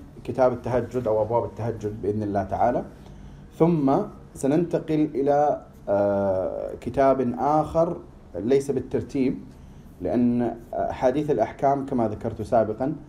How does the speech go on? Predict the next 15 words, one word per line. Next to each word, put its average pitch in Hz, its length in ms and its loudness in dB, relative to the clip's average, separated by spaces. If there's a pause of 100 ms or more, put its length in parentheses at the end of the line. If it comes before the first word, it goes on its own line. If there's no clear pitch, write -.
(720)
سنتجاوزها، 123 1040 2 (420)
سنتجاوز 107 680 0
أحاديث 123 380 -2
الأحكام 151 580 -2 (480)
إلى، 165 420 4 (520)
آه، 98 500 0
الأحاديث 131 760 0 (680)
ال-، 107 880 2 (460)
المناسبة 120 760 2
أو 120 180 4
الأبواب 120 640 4
المناسبة 147 800 2 (520)
لمقاصد 123 680 2
غيث 110 280 0
الساري. - 380 -4